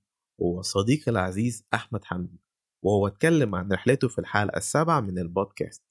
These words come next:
بعد لما قعدت مع أحمد عرفت ليه تقديره في المدرسة ما كانش عالي.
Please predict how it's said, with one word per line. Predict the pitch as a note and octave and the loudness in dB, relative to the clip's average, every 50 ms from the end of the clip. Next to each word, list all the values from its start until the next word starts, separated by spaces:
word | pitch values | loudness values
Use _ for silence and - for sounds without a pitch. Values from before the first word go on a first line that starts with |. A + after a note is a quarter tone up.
| _ _ _ _ _ _ _ _ _ _ _ _ - - | _ _ _ _ _ _ _ _ _ _ _ _ 0 4
بعد | D#3+ G3+ G3+ E3+ | 4 4 4 4
لما | C3+ A2 A2 G#2 F2+ | 0 0 2 0 0
قعدت | - F2+ B2+ - - - | 2 2 0 0 0 -2
مع | A#2+ A2+ G2+ F#2 D2 B2 | 0 2 2 4 2 2
أحمد | D3 D3+ C#3+ B2+ G#2 G#2 | 0 0 -2 0 2 2
عرفت | A2+ E3 F3 - | 2 2 0 -2
ليه | A#2+ A2+ A#2+ D3+ F#3 G3 - | -4 0 2 2 2 2 2
تقديره | - - - A#2 B2+ C3+ C3+ | 0 -2 0 2 0 0 0
في | C3 - | 0 -4
المدرسة | B2 A#2 G#2+ A2+ A#2+ D3+ D3+ - D#3+ D3 D3+ - | -2 0 2 2 2 2 2 2 0 -2 -2 -4
ما | - G#2 G#2+ | -6 -6 -4
كانش | - D3+ D3+ D3+ - A2+ | -2 -2 -2 -2 0 0
عالي. | G#2 G#2 G#2 G2+ F2 - | 2 2 2 0 -2 -6